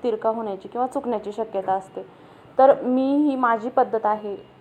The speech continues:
ती मी तुम्हाला सांगणार आहे. मी काय करते, अगोदर कटोरी पूर्ण योकपट्टीला जोडून घ्यायची आणि मग कटोरीचा टक्स टाकायचा. तर चला आता आपण सुरुवात करूया.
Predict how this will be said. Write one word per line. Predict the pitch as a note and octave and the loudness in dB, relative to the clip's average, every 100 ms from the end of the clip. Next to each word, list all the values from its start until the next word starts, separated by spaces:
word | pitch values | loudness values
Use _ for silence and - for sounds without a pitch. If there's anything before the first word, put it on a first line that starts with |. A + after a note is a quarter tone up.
| - - - - | -20 -20 -16 -8
ती | |
मी | A#3 | -6
तुम्हाला | A#3 A#3 A3 | -2 -2 -2
सांगणार | B3 A3 G3+ G#3 | -2 -4 -2 -2
आहे. | G#3+ G#3 | -2 -4
मी | A#3+ | -8
काय | A#3+ B3+ | 2 2
करते, | B3 G#3+ G3+ | 2 -4 -2
अगोदर | G#3 G#3+ A3+ A#3+ A#3+ - | 0 0 0 0 -2 0
कटोरी | B3+ B3 C4+ A3+ - - | 2 4 2 2 -6 -8
पूर्ण | B3 A#3+ A#3 A#3 C4+ - - - A3 | -4 -4 -2 -2 -4 -10 -20 -20 0
योकपट्टीला | A#3+ B3 A#3+ A3 G#3+ A3 | 2 2 -2 -4 -4 -4
जोडून | A3+ A#3+ A3+ A3 | -2 0 0 0
घ्यायची | A3 B3 - G#3 - | -2 -4 -8 -14 -6
आणि | G3+ A3 | -6 -4
मग | A#3+ A#3 B3 | -4 -2 -2
कटोरीचा | C4+ B3+ G#3+ G3+ A3 | -2 -2 -4 -4 -6
टक्स | A3 G#3+ - | -4 -4 -4
टाकायचा. | G3 F#3+ G3 F#3+ F#3+ - - - - - | -8 -8 -12 -12 -12 -14 -20 -20 -20 -8
तर | G#3+ | -8
चला | G#3 A3+ A3 | -4 0 2
आता | G#3+ | 2
आपण | G#3 G#3+ G#3+ | -4 -6 -8
सुरुवात | C4 A3+ F#3 - | -4 -2 -2 -6
करूया. | F#3+ F#3+ | -10 -8